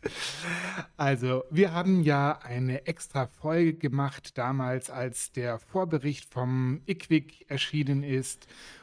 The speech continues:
Und man kann sagen, jetzt ist der Abschlussbericht veröffentlicht, der im Großen und Ganzen ähnlich ist. Es gibt einen Bereich, der ist ein bisschen schlechter geworden. Dafür sind anderthalb Bereiche besser geworden,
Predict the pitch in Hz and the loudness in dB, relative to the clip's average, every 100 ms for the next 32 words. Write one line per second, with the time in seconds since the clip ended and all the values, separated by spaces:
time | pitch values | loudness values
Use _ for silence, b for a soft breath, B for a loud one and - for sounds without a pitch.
0 | _ 147 147 143 - 127 127 - 131 143 | _ 0 2 2 0 -2 -4 -2 0 2
1 | 147 - 131 127 131 127 123 135 - 143 | 0 -2 -4 -2 0 0 -2 -4 -4 -6
2 | 123 120 120 - - 165 - 139 135 - | -6 -8 -8 -10 -4 -4 -2 -4 -2 -4
3 | 147 131 127 139 135 135 - - 139 139 | -6 -4 -2 -2 0 -2 -4 -4 0 2
4 | 131 127 143 143 127 - 117 123 - 127 | 0 2 2 2 -2 -4 -6 -6 -4 -4
5 | 165 170 170 165 160 147 139 123 - - | 2 4 4 2 2 2 0 -8 -10 -12
6 | - 135 139 120 117 120 - 117 127 117 | -2 0 2 0 -2 -4 -6 -8 -6 -6
7 | 123 - 165 160 156 143 127 131 131 127 | -6 -2 -4 -2 -2 -2 0 0 0 0
8 | 120 113 - 117 120 120 - 135 123 139 | -2 -6 -6 -4 -4 -6 -4 -4 -2 0
9 | 143 143 123 117 120 123 170 175 160 143 | 0 0 -4 -4 -6 -6 -8 -4 -2 -2
10 | 123 127 120 127 | 0 0 0 -2